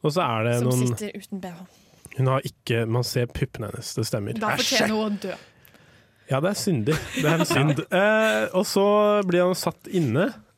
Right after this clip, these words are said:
Speaker 1: eh, men, eh, mange, mange år senere så bryter han ut, eh, av dette,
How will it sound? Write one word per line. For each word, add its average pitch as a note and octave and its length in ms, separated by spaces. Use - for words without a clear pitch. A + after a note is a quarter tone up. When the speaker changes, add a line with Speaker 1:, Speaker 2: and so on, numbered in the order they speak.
Speaker 1:
eh, D#3+ 260
men, D#3 440
eh, C#3 540
mange, C#3 240
mange C3 160
år B2 260
senere C3+ 520
så - 240
bryter A2 480
han C3 120
ut, C3 440
eh, B2+ 960
av A#2+ 200
dette, A#2 280